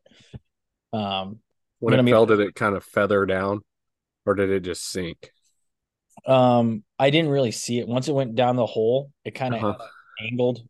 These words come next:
Speaker 1: uh, under the ice, so I, I didn't actually see how it went down.
Speaker 2: Yeah.
Speaker 1: But my guess is it probably just kinda fluttered down.
Speaker 2: <laughs>
Speaker 1: Um, yeah,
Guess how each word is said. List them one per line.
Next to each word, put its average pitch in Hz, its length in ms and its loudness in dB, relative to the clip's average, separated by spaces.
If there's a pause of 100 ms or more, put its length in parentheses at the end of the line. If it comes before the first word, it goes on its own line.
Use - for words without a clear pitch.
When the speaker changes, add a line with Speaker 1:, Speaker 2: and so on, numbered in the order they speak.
(540)
Speaker 1:
uh, 104 220 -12
under 113 240 -2
the 107 160 -6
ice, 110 340 -4
so 113 120 0
I, 110 160 2
I - 20 4
didn't 127 220 4
actually 113 380 -4
see - 400 -4
how 110 240 -2
it 92 60 -6
went 101 200 -10
down. 113 440 -6 (540)
Speaker 2:
Yeah. 104 120 0
Speaker 1:
But 117 100 0
my 135 120 4 (200)
guess 127 240 2
is 117 140 -8
it 107 100 -10
probably 113 500 -2
just 107 220 -12
kinda 107 300 -8 (200)
fluttered 107 320 -6
down. 107 400 -8
Speaker 2:
<laughs> 135 260 0 (800)
Speaker 1:
Um, 101 440 -14 (1600)
yeah, 92 300 -10